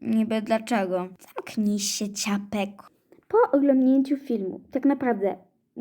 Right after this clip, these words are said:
to nie już, już sen. <laughs> E, dobra. Ach, ciapek! O, spać mi się chce. No zniszczyłeś mi komputer. Ej, dobra, schowam ten komputer gdzieś tam. Em, to co, idziemy spać? Spoko.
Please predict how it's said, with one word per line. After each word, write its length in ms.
to 80
nie 180
już, 120
już 240
sen. 340
<laughs> 540
E, 80
dobra. 380
Ach, 320
ciapek! 680
O, 260
spać 300
mi 60
się 140
chce. 240
No 60
zniszczyłeś 520
mi 60
komputer. 920
Ej, 720
dobra, 240
schowam 360
ten 140
komputer 320
gdzieś 200
tam. 160
Em, 140
to 100
co, 300
idziemy 200
spać? 360
Spoko. 520